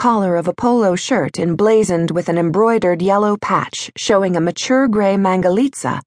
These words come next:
wearing a red crown to signify its royal lineage, above the words, "Mangalitsa by Mosfund." He named his pig business after a Danish uncle's country cabin.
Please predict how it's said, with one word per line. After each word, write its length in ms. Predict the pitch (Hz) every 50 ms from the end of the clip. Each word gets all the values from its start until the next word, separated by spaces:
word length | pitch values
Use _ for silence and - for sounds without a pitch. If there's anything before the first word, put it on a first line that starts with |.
| _ _ _ _ _
wearing 360 | - 220 214 202 190 190 190
a 80 | 185 175
red 340 | 170 208 220 220 202 -
crown 540 | - - - 262 233 185 160 151 147 151 147 - _ _ _
to 100 | - 262
signify 540 | 254 - 302 202 185 180 156 - 180 170 156
its 240 | 151 156 147 - -
royal 320 | 190 190 196 185 170 160
lineage, 580 | 160 175 220 240 208 147 123 - - - - - _ _ _ _ _ _ -
above 360 | - 240 202 269 277 262 220
the 100 | 208 247
words, 480 | 233 226 240 233 226 220 220 196 - - - _ _ _ _ _ -
"Mangalitsa 840 | - 254 254 254 254 233 247 240 247 262 254 - - 214 196 190 190 - -
by 140 | 208 208 208
Mosfund." 720 | 208 220 233 233 233 220 - - 151 139 135 - - - - _ _ _ _ _ _ _ _ _ _ _ _
He 140 | - 277 262
named 300 | 262 285 302 294 269 226
his 200 | 208 240 220 -
pig 260 | - - 311 294 226
business 480 | 165 165 151 143 156 151 143 - - -
after 300 | 170 160 156 - 170 165
a 80 | 160
Danish 440 | 165 156 220 214 214 214 208 180 - -
uncle's 400 | - 214 208 - 170 151 143 -
country 360 | - - 208 196 185 - 165 151
cabin. 500 | - 196 220 214 190 156 139 139 143